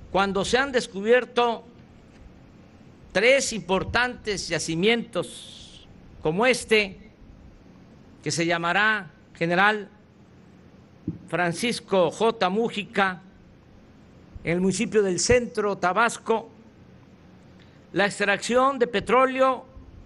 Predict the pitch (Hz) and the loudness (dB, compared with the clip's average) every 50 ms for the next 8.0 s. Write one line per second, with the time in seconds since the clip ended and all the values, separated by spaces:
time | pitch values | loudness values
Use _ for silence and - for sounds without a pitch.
0 | - - - - - - - - - - - - - - - - - - - - | -20 -20 -18 -20 -20 -20 -20 -20 -20 -18 -16 -14 -12 -10 -10 -10 -10 -12 -14 -16
1 | - - - - - - 208 208 208 - - - 208 214 208 202 202 220 240 262 | -20 -20 -20 -8 -2 0 2 2 2 0 0 -2 0 2 2 4 4 4 4 2
2 | 269 269 240 - - - - - - - - - - - - - - - - - | 0 -2 -4 -10 -16 -20 -20 -20 -20 -20 -20 -20 -20 -20 -20 -20 -20 -20 -20 -20
3 | - - - - - - - - 175 190 202 202 196 196 196 175 - 202 208 208 | -20 -20 -20 -20 -20 -12 -6 -2 -2 0 2 2 0 0 -2 -2 -2 -2 0 0
4 | 208 190 190 - 220 240 247 247 226 190 160 131 - - - - - - - - | 0 0 2 4 4 4 4 4 2 -2 -8 -10 -14 -18 -20 -20 -20 -20 -20 -20
5 | - - - - - - - - - - - - - - - - - 180 185 190 | -20 -20 -20 -20 -20 -20 -20 -20 -20 -20 -20 -20 -20 -20 -20 -10 -4 0 2 2
6 | 202 226 262 277 277 - 269 240 - 214 208 202 196 190 190 220 247 247 254 233 | 4 2 2 0 0 0 0 0 0 -4 -2 0 0 2 4 4 4 4 2 0
7 | 240 - 196 185 180 175 170 214 233 247 247 226 - 226 233 226 226 233 233 - | 0 -2 -6 -4 -4 0 2 4 4 4 2 -2 -2 0 2 2 2 2 0 -2